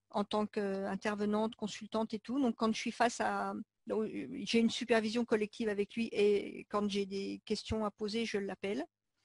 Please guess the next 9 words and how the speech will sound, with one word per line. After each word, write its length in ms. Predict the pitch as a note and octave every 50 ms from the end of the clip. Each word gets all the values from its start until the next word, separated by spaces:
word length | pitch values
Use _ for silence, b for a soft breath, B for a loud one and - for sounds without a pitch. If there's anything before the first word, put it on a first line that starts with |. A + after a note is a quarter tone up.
| _ _ _
en 80 | G#3
supervision 540 | G3+ - - G#3+ - G#3+ G#3 G#3 G#3 A3 A3
individuelle. 540 | G#3+ G#3+ G#3 G3+ G#3 F#3+ F#3+ G3 G#3+ A#3+ E4+ B B B B B B B B B -
Et 80 | A3 A3+
il 160 | A#3+ B3 C#4
a 80 | D#4
une 140 | E4+ D#4 C4
espèce 500 | B3 A#3+ - - - C4+ D4 D4 C4 A3
de, 720 | G3+ A3 G#3 G3+ G3+ G3+ G3 G3 F#3+ F#3+ F#3+ G3 F#3+ F#3+